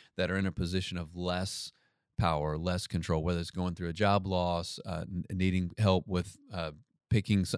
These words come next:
what, I mean, just, um, we could go down the list. When, when there's someone in need, that those that, who have what that person needs step in and, and step up. And that's what the church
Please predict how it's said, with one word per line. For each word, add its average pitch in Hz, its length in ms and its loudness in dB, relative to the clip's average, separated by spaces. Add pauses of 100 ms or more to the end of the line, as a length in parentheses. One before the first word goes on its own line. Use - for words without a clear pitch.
what, 110 220 4
I 107 40 2
mean, 107 180 4
just, 95 220 -4
um, 98 120 0
we 113 120 4
could 101 80 0
go 101 80 6
down 92 160 4
the 85 80 0
list. 82 280 -2 (380)
When, 107 280 4
when 101 220 2
there's 95 140 0
someone 110 400 6
in 107 320 4
need, 85 440 2 (380)
that 90 320 2
those 98 280 4
that, 92 140 2
who 98 160 4
have 87 580 2
what 90 160 -6
that 87 180 -2
person 85 400 -4
needs 87 640 -2 (240)
step - 380 0
in 90 180 2
and, 80 180 -2 (100)
and 85 140 -4
step 85 260 0
up. 80 120 0
And 82 100 0
that's 107 160 4
what 107 160 2
the 98 80 -2
church - 400 0